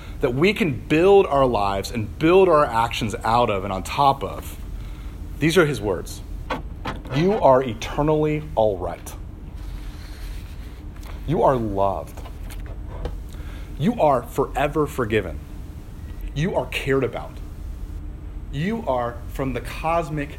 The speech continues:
heavens cared for." Seniors, sophomores, freshmen, juniors, go in that peace, now and forevermore. Amen.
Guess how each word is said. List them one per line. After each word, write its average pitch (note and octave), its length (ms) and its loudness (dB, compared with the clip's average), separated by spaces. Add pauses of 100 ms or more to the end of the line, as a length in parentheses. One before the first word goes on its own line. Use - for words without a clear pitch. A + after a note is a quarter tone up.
(420)
heavens - 680 -2 (720)
cared A2+ 340 -4
for." - 160 -10 (1800)
Seniors, D#3 760 -2 (1700)
sophomores, A2+ 540 -2
freshmen, G#2+ 400 -2
juniors, B2+ 480 0 (540)
go D#3+ 200 6
in F#3 60 4
that A2+ 220 0
peace, - 420 -8 (420)
now C#3 540 4 (140)
and A2+ 120 -4
forevermore. A2 580 2 (600)
Amen. C3 360 4